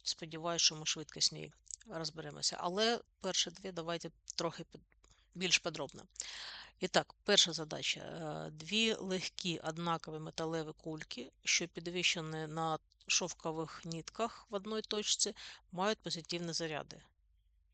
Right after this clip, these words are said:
Тобто вони одноіменні. Е, це я вже опер-, е, наперед. А, однієї кульки торкаються рукою, опишіть і поясніть, що відбувається після цього. Ну,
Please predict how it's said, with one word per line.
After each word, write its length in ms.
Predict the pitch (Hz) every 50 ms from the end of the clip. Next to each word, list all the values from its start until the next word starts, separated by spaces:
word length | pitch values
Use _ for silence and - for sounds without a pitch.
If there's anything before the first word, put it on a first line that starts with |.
| _ -
Тобто 300 | - 151 147 - - 160
вони 240 | 147 147 160 175 -
одноіменні. 720 | - 165 - - 160 160 156 151 151 147 143 135 - - - - -
Е, 100 | - 151 -
це 260 | - - - 165 156
я 160 | 151 151 151
вже 340 | 147 - - 160 165 175 170 - _ _ _ _ _ _ _ _ _ _ _ _ _ _ _ _ _ _ _ _ _ _ - - - _ _ _ _ - - _ _ - - _ _ _ -
опер-, 320 | - 170 - - 165 156 -
е, 200 | 127 151 170 165 151 147 143 139 _ _ _ _
наперед. 540 | - 165 160 170 160 - 170 156 151 - - - _ _ - - - - - - - - - - - - _ _ _ _ _ _ _ _ _ _ _ -
А, 260 | - 156 156 160 - 170
однієї 340 | 170 180 190 208 226 240
кульки 480 | 226 - - 226 214 185 - - 165 156 - - _ -
торкаються 640 | - 170 165 - - 175 165 151 147 - - 170
рукою, 440 | 160 180 175 - - 269 285 302 302
опишіть 600 | 285 - - 180 - - 180 - - - 190 - -
і 40 |
поясніть, 580 | 156 - - 165 165 170 - - 254 269 277 -
що 220 | - - - 208
відбувається 720 | 170 156 151 151 170 160 160 - 220 - 240 - - - 190 -
після 300 | - 180 - - - 170
цього. 440 | - - - 170 160 143 - - - _ _ - - - - - - - - _ -
Ну, 280 | 185 190 214 240 -